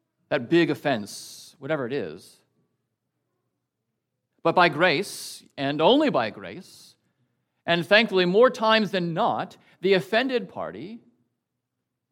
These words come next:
does forgive. It was difficult, but the person, reminding himself of what God has forgiven him, extends forgiveness.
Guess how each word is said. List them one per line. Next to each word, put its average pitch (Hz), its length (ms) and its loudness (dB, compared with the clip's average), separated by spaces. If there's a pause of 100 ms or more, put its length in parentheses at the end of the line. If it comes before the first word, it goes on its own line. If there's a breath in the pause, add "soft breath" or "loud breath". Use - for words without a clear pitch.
(120)
does 233 240 -6
forgive. - 520 -18 (1400)
It 160 60 -2
was 160 120 0
difficult, 202 560 -4 (840)
but 120 100 -12
the 139 60 -10
person, 170 560 -4 (1040)
reminding 175 560 2
himself 180 580 0
of 139 140 -6
what 147 260 -6 (200 soft breath)
God 190 280 6
has 170 160 -2
forgiven 147 460 -6
him, 233 480 -10 (1200)
extends 151 420 -4
forgiveness. - 920 -14